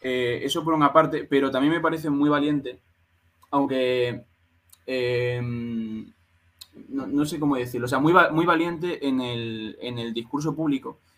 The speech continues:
criticar lo que ha mencionado, el, el mito de la transición. Porque, claro, eh,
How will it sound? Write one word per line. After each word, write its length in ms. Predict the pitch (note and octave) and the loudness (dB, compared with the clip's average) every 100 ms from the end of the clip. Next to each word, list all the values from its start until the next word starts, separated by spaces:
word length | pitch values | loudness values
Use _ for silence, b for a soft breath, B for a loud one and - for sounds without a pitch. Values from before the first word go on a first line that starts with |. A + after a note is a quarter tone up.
| _ | _
criticar 560 | B2 A2+ C3+ D3 D3 - | -4 0 4 4 4 0
lo 160 | D3 | 2
que 80 | C3 | 4
ha 60 | C3+ | 4
mencionado, 420 | C3+ B2+ C3+ C#3 | 2 0 2 4
el, 160 | A#2 - | 2 -2
el 120 | A#2+ | -4
mito 180 | C3 C#3+ | 0 4
de 60 | |
la 100 | C3+ | 4
transición. 540 | A#2+ A#2 A2+ C#3+ B2+ G#2 _ _ _ _ _ _ _ _ _ | 2 -4 -8 -6 -6 -8 _ _ _ _ _ _ _ _ _
Porque, 380 | C#3 C#3+ C3+ C3 | 2 4 4 6
claro, 360 | D3 D#3+ A#2+ - | 8 8 6 0
eh, 1000 | B2 A#2+ A#2 A2+ A2 A2 A2 G#2+ G#2 | -2 -2 -2 -2 -2 -4 -4 -6 -8